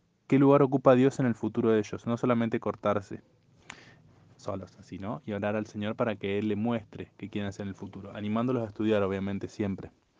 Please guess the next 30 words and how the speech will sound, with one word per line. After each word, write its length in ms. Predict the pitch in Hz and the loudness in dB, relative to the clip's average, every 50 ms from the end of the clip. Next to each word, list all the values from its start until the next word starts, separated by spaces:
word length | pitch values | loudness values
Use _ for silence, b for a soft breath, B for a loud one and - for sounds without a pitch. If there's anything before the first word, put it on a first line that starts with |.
| B B B B B B B B B _ _ | B B B B B B B B B _ _
Y, 460 | - 131 127 123 117 117 113 113 113 113 | 0 2 4 4 4 4 4 4 4 4
mm, 640 | 113 113 113 113 113 113 110 110 110 110 107 107 110 - _ _ _ _ _ _ _ _ _ _ _ _ | 2 2 2 2 2 0 0 -2 -2 -4 -4 -6 -10 -14 _ _ _ _ _ _ _ _ _ _ _ _
y 100 | - 147 | 4 6
una 160 | 147 170 175 160 | 6 6 6 6
pregunta 460 | 160 147 139 143 147 151 165 160 151 | 6 6 6 6 6 6 6 6 6
que 180 | 143 147 135 | 6 6 6
dejamos 340 | 127 123 - - 135 135 135 | 6 4 4 2 0 -2 0
para 200 | - 139 123 120 | 2 2 2 4
que 120 | 107 110 104 | 2 2 0
reflexionen, 880 | 104 101 - 104 104 - - - 131 131 139 147 151 160 165 190 - _ | -2 -2 -4 -6 -8 -6 -2 0 2 2 2 2 0 -2 -4 -6 -8 _
y 200 | 113 104 104 101 | -4 -4 -2 -2
también 260 | - 107 107 113 127 | -2 -2 0 0 0
se 100 | - 143 | 0 0
las 120 | 131 123 113 | 0 0 2
voy 80 | 117 | 0
a 60 | 113 | 0
dejar 200 | 110 - 127 117 | 0 0 0 0
a 20 | 117 | 0
ustedes, 600 | 104 - - 127 127 131 139 147 156 - - _ _ _ _ _ _ _ b b b b b b b b b b b b b _ _ _ _ | -2 -2 -2 0 2 4 2 2 0 -2 -8 _ _ _ _ _ _ _ b b b b b b b b b b b b b _ _ _ _
eh, 580 | 113 110 107 104 104 104 104 101 101 101 - - - | -4 -2 -2 -2 -2 -2 -4 -4 -6 -6 -8 -12 -10
que 100 | - 117 | -10 -8
serían, 760 | - - 117 110 113 120 120 120 117 117 113 110 110 110 - - _ _ _ _ _ _ _ _ _ _ _ | -4 -2 0 0 2 2 2 2 2 0 0 -2 -4 -4 -8 -12 _ _ _ _ _ _ _ _ _ _ _
¿cómo 240 | - 147 147 160 165 | 6 6 6 6 6
se 140 | 156 - 147 | 4 4 4
ven 160 | 135 139 143 | 4 6 4
ustedes 520 | 143 127 - - 143 139 143 151 156 151 139 | 2 0 0 2 4 6 6 4 4 2 0
dentro 360 | 139 135 139 - 143 143 131 | 0 0 0 2 2 4 4
de 100 | 117 110 | 4 2
cinco 420 | - - 135 135 135 - 131 123 | 0 -2 -4 -4 0 2 4 4
años? 460 | 113 104 101 98 95 92 - - - | 4 4 0 -2 -6 -10 -12 -18 -20